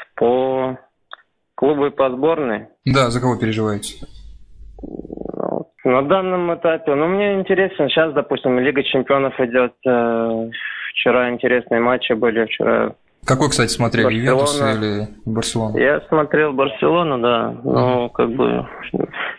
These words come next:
Speaker 1: сейчас мне нравится, как играет Бавария. Такая
Speaker 2: Мгм.
Speaker 1: футбольная машина, которая,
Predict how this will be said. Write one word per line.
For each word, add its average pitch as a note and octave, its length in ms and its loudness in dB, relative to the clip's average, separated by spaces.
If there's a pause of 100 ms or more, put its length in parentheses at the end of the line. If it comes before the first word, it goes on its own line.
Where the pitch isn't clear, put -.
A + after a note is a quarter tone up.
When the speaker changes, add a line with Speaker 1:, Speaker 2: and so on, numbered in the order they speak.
(120)
Speaker 1:
сейчас C#3 220 2
мне B2+ 100 2
нравится, B2+ 320 0
как B2 160 -4
играет A#2+ 340 0
Бавария. A2 680 0 (360)
Такая A2+ 260 2
Speaker 2:
Мгм. G#2+ 60 -6
Speaker 1:
футбольная A2 400 0
машина, A2+ 400 0
которая, A#2 500 -2